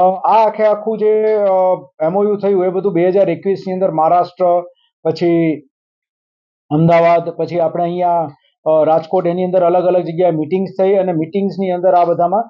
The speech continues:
અ, ડિસાઇડ થયું કે કઈ રીતે આની અંદર આગળ બિઝનેસ લઈ જવો. તેના આધારે ચોપન એકર જેટલી જમીન છે, તે,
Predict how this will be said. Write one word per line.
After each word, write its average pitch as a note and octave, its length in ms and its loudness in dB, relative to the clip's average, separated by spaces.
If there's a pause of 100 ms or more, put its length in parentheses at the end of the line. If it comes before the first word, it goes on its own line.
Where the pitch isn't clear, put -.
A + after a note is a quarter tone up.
(300)
અ, F3+ 60 -2
ડિસાઇડ G3+ 440 0
થયું E3+ 240 -2
કે F#3 120 -2
કઈ F#3 200 0
રીતે F#3 220 0
આની F3+ 240 0
અંદર E3+ 240 0
આગળ D#3+ 240 2
બિઝનેસ D#3 440 -4
લઈ D3+ 160 2
જવો. A#2+ 240 -6
તેના F#3 260 -2
આધારે G3+ 340 2
ચોપન G3+ 440 -2
એકર G#3 260 -2
જેટલી F#3+ 280 -4
જમીન F3 360 -4
છે, F3+ 180 -2
તે, F#3 360 0